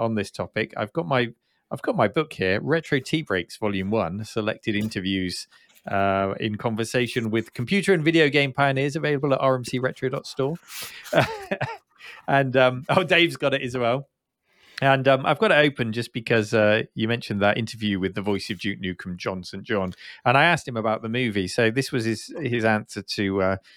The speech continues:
"What do you know about the movie?" He said, "Oh, yeah, there, there, there was,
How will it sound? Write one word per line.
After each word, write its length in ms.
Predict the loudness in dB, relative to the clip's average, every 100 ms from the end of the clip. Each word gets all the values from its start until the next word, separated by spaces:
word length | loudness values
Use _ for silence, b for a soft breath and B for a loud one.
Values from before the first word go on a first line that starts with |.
| b -6
"What 160 | -4
do 100 | -4
you 60 | 0
know 220 | 2 0
about 260 | -2 -6 -4
the 60 |
movie?" 440 | -2 -2 -2 -4 -4 B B -6
He 80 | 0
said, 140 | 4
"Oh, 100 | 4
yeah, 200 | 6 4
there, 240 | 4 2 0 -2
there, 280 | 2 2
there 180 | 4 4
was, 320 | 6 4 4